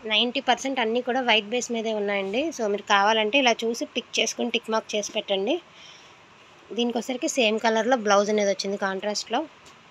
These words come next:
దీనికి కూడా ఇది blouse అండి. And ఇందులో బాందినీ శారీ అండి, చాలా బాగుంది. మంచి డార్క్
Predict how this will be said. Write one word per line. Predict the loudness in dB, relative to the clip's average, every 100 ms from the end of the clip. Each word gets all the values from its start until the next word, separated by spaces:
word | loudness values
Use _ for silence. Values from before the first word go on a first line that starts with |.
| -20 -20 -20 -20 -20 -20 -20 -20 -20 -16 -6 0
దీనికి | 2 2 0
కూడా | 0 -2
ఇది | -2 -2
blouse | 0 0 0 0
అండి. | 0 0 -4 -16 -20 -20 -20 -20 -20 -20 -20 -20 -20 -20 -20 -20 -20 -20 -20 -20 -20 -20 -20 -6 0
And | 2
ఇందులో | 0 0 0 0 0
బాందినీ | 0 0 -2 0
శారీ | 0 0 -2
అండి, | -2 -4 -2
చాలా | -2 0
బాగుంది. | -2 -2 -2 0
మంచి | -2 -2 -4 0
డార్క్ | 0 0